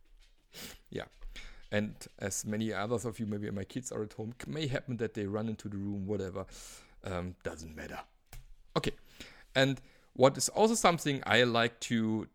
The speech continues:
do is try to keep the links the same every time. So for every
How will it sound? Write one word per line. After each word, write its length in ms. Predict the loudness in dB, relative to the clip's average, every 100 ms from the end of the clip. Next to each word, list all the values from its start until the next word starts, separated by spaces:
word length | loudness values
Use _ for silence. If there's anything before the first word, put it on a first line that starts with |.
| -4
do 260 | 0 0
is 320 | 0 0 -2 -6
try 340 | -4 0 2 0
to 140 | -2
keep 360 | -4 -4 -4 0
the 80 | 2
links 480 | 4 4 0 -4
the 120 | -8 -6
same 600 | -2 2 2 2 0 -4 -14 -20 -20 -4
every 260 | 0 0 -2
time. 400 | -2 -4 -4 -10
So 140 | -12
for 140 | -10 -8
every 600 | 0 0 2 2 2 -2